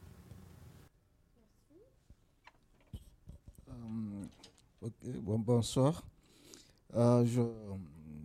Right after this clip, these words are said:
je rejoins donc, euh, mes prédécesseurs pour, euh, réitérer les remerciements, donc, à l'endroit du conférencier.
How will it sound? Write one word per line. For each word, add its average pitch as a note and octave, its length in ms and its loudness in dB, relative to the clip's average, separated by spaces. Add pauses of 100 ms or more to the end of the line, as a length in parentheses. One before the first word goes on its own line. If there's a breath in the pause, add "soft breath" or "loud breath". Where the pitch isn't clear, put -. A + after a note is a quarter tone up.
(140)
je G#2 60 -2
rejoins G#2 440 4
donc, A#2+ 300 4
euh, A2 260 6
mes G#2+ 140 6
prédécesseurs A2+ 880 4
pour, G#2 340 -2
euh, F#2 240 -16
réitérer B2+ 580 8
les A#2+ 140 8
remerciements, B2 800 4 (480 soft breath)
donc, A2+ 220 2
à A#2 60 8
l'endroit A#2 420 6
du G#2 380 2 (720)
conférencier. G#2 760 2